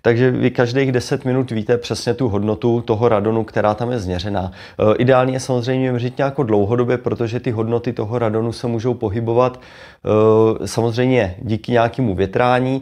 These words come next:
ale i ráno, v noci, přes den prostě, záleží to i na počasí, na nějakým tlaku, kdy vlastně může ten, to počasí, jakoby ten radon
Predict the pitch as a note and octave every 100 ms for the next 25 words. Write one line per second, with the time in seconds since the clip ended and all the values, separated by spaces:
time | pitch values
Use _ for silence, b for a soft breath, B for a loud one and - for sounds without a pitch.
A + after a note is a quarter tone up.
0 | B B - A2 G#2 G#2+ A2+ B2 C3 C3
1 | C3 A#2+ G2 F#2+ G2+ A2 A#2+ - C3+ C3
2 | B2+ - A#2 A#2 B2 B2+ A#2+ A#2+ - B2
3 | B2 B2 B2 A#2+ A2 G#2 G#2+ G#2+ A2+ A#2+
4 | A2 C3+ A2 A2 A2 B2 B2+ - A#2+ A2+
5 | A#2 A#2+ C#3 B2 G#2 G2 B2 A#2 A#2 A#2+
6 | A#2+ A2 G#2+ - B2 B B B - A2
7 | G#2 A#2 B2 B2 A#2 A2 C3 A#2 A2 -
8 | A#2+ - A#2+ A2 A#2+ A#2+ B2 A#2 A2+ A#2+
9 | C3